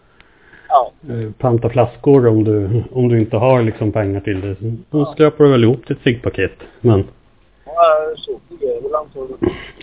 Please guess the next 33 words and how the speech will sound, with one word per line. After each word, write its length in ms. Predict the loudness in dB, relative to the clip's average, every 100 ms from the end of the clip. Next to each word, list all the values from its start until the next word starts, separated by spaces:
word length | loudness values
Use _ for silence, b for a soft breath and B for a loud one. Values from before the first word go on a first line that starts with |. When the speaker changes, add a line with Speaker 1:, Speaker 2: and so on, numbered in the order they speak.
| -6
Speaker 2:
Ja. 260 | -4 -4 B B B -4
Nej, 260 | 0 2
men 140 | 0 -4
jag 220 | -8 -10
tycker 260 | -8 0
det 80 | 0
är 80 | 0 -6
så 320 | -10 -8 -2
jävla... 480 | 0 0 2 2 0 B B _ _ b b b b b b b b _ -14
Det 240 | -2 0
här, 280 | 2 2 2
Speaker 1:
Ja, 240 | 0 0
men 140 | 2 2
Speaker 2:
ja, 40 | 0
Speaker 1:
det 40 |
Speaker 2:
men 80 | -2
vä-, 240 | 2 2 2
välj 580 | 2 4 2 0 -2 -2
lyckan 640 | -2 -6 -4 0 2 2
och 120 | 2
välj 220 | 2 2
glädjen 600 | 2 2 4 2 2 2
och... 320 | 2 2 0 -2 -10 _ _ _ _ _ _ _ b b b b _
Eh, 460 | 2 4 4 2 0
Speaker 1:
Ja. 260 | -2 -2 -2
Speaker 2:
tänk 440 | 2 2 2 0
bort 260 | -4 -4 -2
din 180 | 0 2
depression. 680 | 0 -2 -2 0 -2 -2 -4 -12 _ _ _ -20 -20 _ _ _ -2
Speaker 1:
Ja, 480 | 2 4 4 4 2
alltså 180 | 0 -8
det 160 | -4
är, 100 | -2